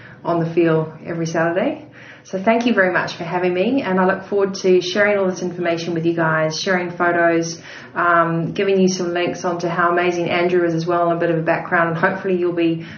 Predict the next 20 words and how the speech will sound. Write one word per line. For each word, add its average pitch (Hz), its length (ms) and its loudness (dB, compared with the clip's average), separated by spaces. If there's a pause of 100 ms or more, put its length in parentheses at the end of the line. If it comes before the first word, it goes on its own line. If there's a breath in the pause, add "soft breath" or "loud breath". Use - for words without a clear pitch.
behind 208 360 2
me 196 120 4
as 185 100 2
well 180 220 4
as 175 100 0
we 170 140 0
support - 580 -6
the 165 400 -2 (140)
Saint 190 240 -8
George 226 280 2
Dragons 170 680 0 (420 loud breath)
on 185 160 4
their 180 160 4
season 180 380 0
ahead 170 280 -2
with 165 160 -2
some 180 200 -4
pretty 220 260 2
amazing 175 400 2
guys 160 500 2